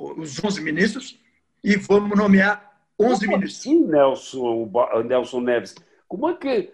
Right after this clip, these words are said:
Speaker 2: como assim tira o Congresso? Quem tira o Congresso?
Speaker 1: Não, não é o Congresso. Tira o S T F, de-, destitui os onze
Speaker 2: Ah,
Speaker 1: ministros
Speaker 2: tá.
Speaker 1: e nomeia
Speaker 2: Como?
Speaker 1: onze ministros.
Speaker 2: Quem faz isso?
Speaker 1: O, o presidente da República tem esse poder.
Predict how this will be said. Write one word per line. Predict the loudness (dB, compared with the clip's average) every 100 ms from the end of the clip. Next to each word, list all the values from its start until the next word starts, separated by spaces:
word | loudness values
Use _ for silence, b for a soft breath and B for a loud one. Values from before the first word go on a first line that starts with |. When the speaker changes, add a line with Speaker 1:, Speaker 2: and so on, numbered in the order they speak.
| _
Speaker 2:
como | -4 0
assim | -2 -4 -10 -8
tira | -4 2 2
o | 2
Congresso? | 0 -2 0 -2 -2
Quem | 0 0 -2
tira | 0 0 2
o |
Congresso? | -2 0 0 0 -4 -18 _ -4
Speaker 1:
Não, | -2
não | 2
é |
o | 2
Congresso. | 2 0 -2 -4 -10
Tira | -2 2 2
o | 2
S | -2 -4
T | -10
F, | -12 _
de-, | -20 -20 _
destitui | -8 -8 -6 -2 2 2
os | 2 2
onze | 2 0
Speaker 2:
Ah, | 0
Speaker 1:
ministros | 0 0 -2 -6
Speaker 2:
tá. | -6 -2
Speaker 1:
e | 0
nomeia | 0 2 4 4
Speaker 2:
Como? | 2
Speaker 1:
onze | -4
ministros. | -8 -8 -12 -20 _ _ 0
Speaker 2:
Quem | 2 2 0
faz | 0 -2 0
isso? | -4 -4 -20 _ _ _ _ _ _ _ _ _ _ _ _ _ _ _ _ _ _
Speaker 1:
O, | -16 -14 -12 -10
o |
presidente | -2 -2 0 0
da | 0
República | 0 -2 -4 -2 -2
tem | 0 0
esse | 0 -6
poder. | -8 -6 -8